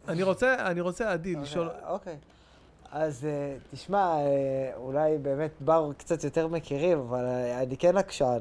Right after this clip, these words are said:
Speaker 2: כאילו, אני אוהב, אה, יש לי את הטעם שלי, ואני <clears throat>
Speaker 1: בן,
Speaker 2: במטרה,
Speaker 1: בן,
Speaker 2: אבל
Speaker 1: בן
Speaker 2: כאילו,
Speaker 1: כמה
Speaker 2: אתה יודע
Speaker 1: אתה, עדי? סליחה שאני שואל, אני
Speaker 2: אני בן שלושים ושמונה.
Speaker 1: אוקיי, סבבה, בגילנו פחות או יותר.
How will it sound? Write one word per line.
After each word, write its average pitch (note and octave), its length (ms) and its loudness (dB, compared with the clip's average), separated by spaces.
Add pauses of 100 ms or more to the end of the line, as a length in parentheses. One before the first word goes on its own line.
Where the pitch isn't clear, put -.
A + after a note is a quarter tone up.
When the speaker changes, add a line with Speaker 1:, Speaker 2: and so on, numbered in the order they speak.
(140)
Speaker 2:
כאילו, A2 320 -6
אני A2 180 -6
אוהב, C3+ 260 0
אה, B2+ 220 -4 (140)
יש D3+ 220 -2
לי E3 140 0
את D#3+ 100 -2
הטעם D3+ 420 4
שלי, C3+ 460 -2
ואני A#2+ 680 -4 (960)
<clears throat> - 0 -
Speaker 1:
בן, F3+ 80 -4 (340)
Speaker 2:
במטרה, F#3 640 6
Speaker 1:
בן, A3+ 80 2
Speaker 2:
אבל A3 80 6
Speaker 1:
בן F3 60 0
Speaker 2:
כאילו, A3+ 200 6
Speaker 1:
כמה G3+ 120 6
Speaker 2:
אתה E3+ 40 4
יודע D#3+ 120 2
Speaker 1:
אתה, C#3+ 80 0
עדי? C3+ 180 -4 (140)
סליחה C3+ 300 -10
שאני C3 220 -8
שואל, B2+ 180 -6
אני B2+ 220 -8 (220)
Speaker 2:
אני D3 200 -2
בן E3 160 6
שלושים D3+ 420 -4
ושמונה. D3+ 460 -2
Speaker 1:
אוקיי, C#3+ 340 -2
סבבה, A3+ 400 -6
בגילנו D#3 540 0
פחות A#2 260 -10
או A2+ 60 -8
יותר. A#2 220 -10